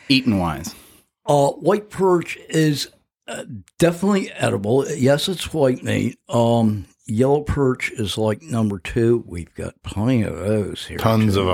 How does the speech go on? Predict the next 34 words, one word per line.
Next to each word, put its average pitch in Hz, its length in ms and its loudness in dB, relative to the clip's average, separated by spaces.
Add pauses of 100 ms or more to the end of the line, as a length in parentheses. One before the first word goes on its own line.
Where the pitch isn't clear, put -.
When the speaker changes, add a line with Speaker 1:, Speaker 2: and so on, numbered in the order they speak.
Speaker 3:
'em. 80 300 -8
Speaker 2:
Ton-, 107 280 -2
Speaker 3:
Tons. 85 520 -2
Speaker 2:
oh, 165 220 4
yes. 120 840 -10 (360)
Speaker 3:
Although 151 280 4
I 143 100 4
do 147 160 2
think 135 340 0
the, 117 220 2
uh, 92 520 -2 (120)
some 113 220 -2
of 104 60 0
the 98 60 -4
birds 101 300 2
of 85 140 -8
prey 107 260 2
that 98 120 0
have 87 120 -2
started 101 220 2
to 95 60 0
live 98 200 0
out 92 160 2
here, 95 180 0
those 87 220 -2
osprey, 98 480 2
are 85 120 2
doing 87 200 0
a 85 80 -2
number 87 340 0
on 82 220 -4
some 87 240 2
of 78 60 0
the 78 280 -4